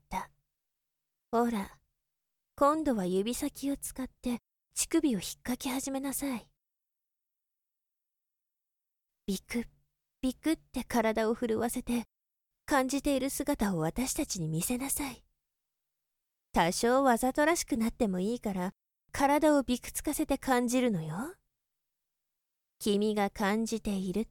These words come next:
て、ちゃんと私たちにアピールしなさい。そうじゃないと、私たちが面白くないでしょ？だからほら、ビクッ、ビクッって感じるの。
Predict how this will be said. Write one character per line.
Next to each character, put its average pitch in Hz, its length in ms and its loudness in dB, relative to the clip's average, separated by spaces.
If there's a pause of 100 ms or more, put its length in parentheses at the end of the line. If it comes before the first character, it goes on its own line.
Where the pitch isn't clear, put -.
(160)
て、 - 180 -4 (500)
ち - 80 2
ゃ 277 100 8
ん 302 100 -2
と 294 180 4
私 247 320 2
た 302 120 -2
ち - 120 -4
に 156 120 2
ア 170 140 -2
ピ 320 220 0
ー - 20 2
ル 370 80 0
し - 180 -2
な 190 100 0
さ 196 220 -4
い。 - 140 -14 (2000)
そ 240 260 2
う 254 80 4
じ - 80 -4
ゃ 190 60 -4
な 202 140 -2
い 233 100 -4
と、 185 220 -8 (720)
私 208 400 4
た 277 140 0
ち 202 140 -2
が 185 160 2
面 208 160 0
白 269 260 2
く 220 120 -2
な 220 200 0
い 262 60 -2
で 233 100 -4
し 214 180 -8
ょ？ 294 240 -8 (880)
だ 190 140 -2
か 190 180 -10
ら 175 240 -12
ほ 220 160 -2
ら、 220 260 -8 (640)
ビ 185 140 -8
ク - 200 -8
ッ、 220 80 -8 (560)
ビ 233 140 0
ク - 180 -4
ッ 320 60 -2
っ - 20 -14 (140)
て 233 140 -6
感 202 320 -2
じ 220 160 -4
る 233 120 -4
の。 202 200 -8